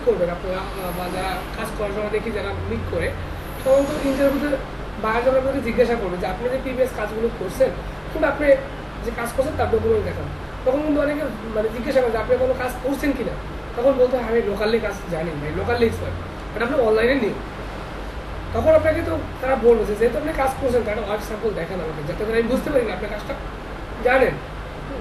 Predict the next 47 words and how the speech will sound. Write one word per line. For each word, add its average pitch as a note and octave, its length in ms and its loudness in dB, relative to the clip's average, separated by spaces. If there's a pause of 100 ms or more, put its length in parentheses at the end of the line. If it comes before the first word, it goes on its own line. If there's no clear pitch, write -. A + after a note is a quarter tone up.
(1600)
তো C4 60 6
এটা A#3 280 2
হচ্ছে C4+ 240 2
ওয়ার্ক A#3 180 2
sample। G#3 260 -2
এখানে D#4 920 0
একটা C#4+ 140 -4
report A#3+ 320 6
দেওয়া F#3 220 2
আছে D#3+ 120 -6
যে E3+ 80 -4
আপনারা A#3 280 -2
এই A#3+ 140 -2
রিপোর্টটা C#4 480 -2
বায়ারকে B3 360 2
দেখালে A#3 380 0
বায়ার B3+ 200 2
বুঝতে A#3+ 260 0
পারবে G#3 160 -2
যে G3+ 60 -2
না, F#3+ 160 -4
ঠিক A3 100 -4
আছে, A#3 160 -2
এটা - 680 -8
হচ্ছে A#3 140 0
report, G#3+ 380 -2
কাজ G#3+ 180 -2
আমরা A3 140 0
যে A#3 120 2
কাজগুলো A3+ 320 0 (100)
করি C#4 300 0 (300)
সেই G#3+ 140 -2
কাজের G3 200 -2
একটা G3+ 160 -2
report। B3 340 -2 (2000)
আমরা C4 220 4
এখন E4 200 4
শিখবো D4 280 0
যে B3+ 60 6
এই B3+ 60 6
রিপোর্টগুলো C#4 360 2
কীভাবে C4+ 220 4
তৈরি B3+ 140 6
করবো, G#3 160 2
এগুলো C4 180 2
আমরা D4 120 0
শিখবো। G#3 280 -6